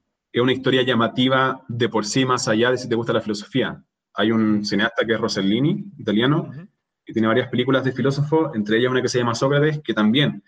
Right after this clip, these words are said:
Speaker 1: es una historia que, que es muy atractiva de ver para cualquier persona y que yo que la vi ya siendo licenciado en filosofía, apagué la tele y me fui a, a leer filosofía porque dije, "Oye, en verdad, todo tiene sentido, dedicarme a la filosofía, a pesar de lo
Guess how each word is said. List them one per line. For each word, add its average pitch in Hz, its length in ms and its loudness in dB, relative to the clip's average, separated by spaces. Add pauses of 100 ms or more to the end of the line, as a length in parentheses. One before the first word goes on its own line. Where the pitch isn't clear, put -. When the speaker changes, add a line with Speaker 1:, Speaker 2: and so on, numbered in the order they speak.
(140)
Speaker 1:
es 127 120 -2
una 127 140 2
historia 127 440 0
que, 113 500 0 (140)
que - 80 -4
es 110 60 2
muy 117 400 2
atractiva 147 720 0
de 131 120 4
ver 165 300 2 (320)
para 104 180 2
cualquier 104 300 0
persona 160 600 0
y 117 120 0
que 107 160 0
yo 123 140 2
que 147 100 2
la 131 140 2
vi 165 320 0 (200)
ya 127 260 0
siendo 147 400 0
licenciado 135 380 -2
en 135 40 -6
filosofía, 156 600 -2 (340)
apagué 117 360 2
la 135 140 4
tele 165 400 2
y 123 240 0
me 120 100 0
fui 135 260 2
a, 123 300 2
a 120 140 2
leer 135 320 2
filosofía 131 480 0
porque 135 220 -2
dije, 127 160 -4
"Oye, 123 140 2
en 110 60 0
verdad, 113 520 0 (280)
todo 135 200 4
tiene 139 160 0
sentido, 123 560 0
dedicarme 117 340 2
a 123 40 0
la 113 60 2
filosofía, 123 420 -2
a 117 40 -2
pesar 117 240 -2
de 123 100 0
lo 120 260 2